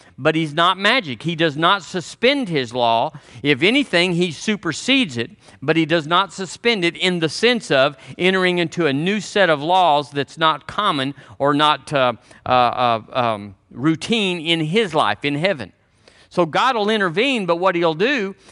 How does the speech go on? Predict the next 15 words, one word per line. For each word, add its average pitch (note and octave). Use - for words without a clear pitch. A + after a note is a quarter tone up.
is, D3
uh, D3
s-, D#3+
some G#3+
Christians G#3
just F#3
want, F3+
uh, D3+
uh, D3+
"God, G3
here A3
I A#3
am, G#3+
bless A3
me." A#2+